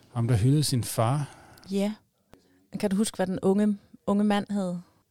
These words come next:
Speaker 1: Han hed, øh, jeg ved det ikke, men det var i hvert fald den bil.
Speaker 2: Ja, og det er helt rigtigt.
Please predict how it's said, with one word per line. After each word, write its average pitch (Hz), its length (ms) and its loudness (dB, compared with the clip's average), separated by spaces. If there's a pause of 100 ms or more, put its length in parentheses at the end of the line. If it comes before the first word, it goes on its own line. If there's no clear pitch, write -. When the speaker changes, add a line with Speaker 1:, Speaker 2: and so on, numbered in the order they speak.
Speaker 1:
Han 110 180 -8
hed, 107 400 -4
øh, 98 60 -4 (560)
jeg 95 80 -8
ved 95 100 -8
det 98 60 -6
ikke, 98 200 -10 (100)
men 117 100 -10
det 120 80 4
var 120 60 6
i 127 40 8
hvert 139 100 4
fald 147 120 0
den 131 180 -2
bil. 139 240 -6 (340)
Speaker 2:
Ja, 220 140 4 (260)
og 190 140 -4
det 233 180 0
er 175 40 0
helt 175 280 -6
rigtigt. 165 420 -8